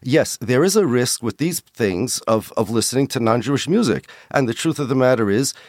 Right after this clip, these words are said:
the best thing is neither this nor that. The best thing is to get regular, I don't know if they have them anymore, either, I don't know, C Ds, M P threes, whatever they are, of Jewish music. Now, if you're asking me which is better, which is worse between these two, the right thing to do, the right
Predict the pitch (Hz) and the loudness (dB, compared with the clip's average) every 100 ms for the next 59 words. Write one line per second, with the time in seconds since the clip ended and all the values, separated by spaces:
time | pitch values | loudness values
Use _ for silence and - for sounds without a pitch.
0 | _ 123 113 104 139 - - 107 139 - | _ -6 -2 0 0 0 0 0 0 -2
1 | 113 107 120 135 104 113 - 139 135 127 | -2 2 2 0 0 -2 -2 2 2 2
2 | 117 - 92 131 - 127 135 135 131 139 | 0 -2 -2 -2 -2 -2 -2 -2 -2 -2
3 | 104 156 170 131 120 113 - - - 117 | 0 -2 0 0 0 0 -8 -10 -2 0
4 | 123 110 110 185 226 160 135 120 123 - | 0 0 2 2 2 2 2 2 0 -2
5 | - - 104 98 78 87 76 - - 101 | -18 -8 -2 -2 -4 -6 -6 -6 -6 -6
6 | 80 165 180 127 113 107 113 95 147 185 | -2 -2 0 -2 -2 -2 -4 -6 -4 -4
7 | 101 110 147 151 123 107 131 120 117 135 | -2 0 0 2 2 2 2 0 -2 -2
8 | - 190 226 - - _ _ - 135 110 | 0 0 0 -4 -10 _ _ -2 -2 0
9 | 143 196 - 151 127 156 131 - 131 139 | 0 0 0 0 0 -2 -4 -4 -2 -2
10 | 117 135 101 95 143 - 110 - 147 120 | -2 -4 -6 -4 -4 -4 -8 -4 -2 -2
11 | 107 - - 180 220 - _ _ _ _ | -2 -4 0 0 0 -8 _ _ _ _
12 | 117 117 156 202 - 120 117 - 101 92 | -2 2 2 0 -2 -2 -2 -4 -4 -4
13 | 117 117 92 143 - | -2 0 2 2 2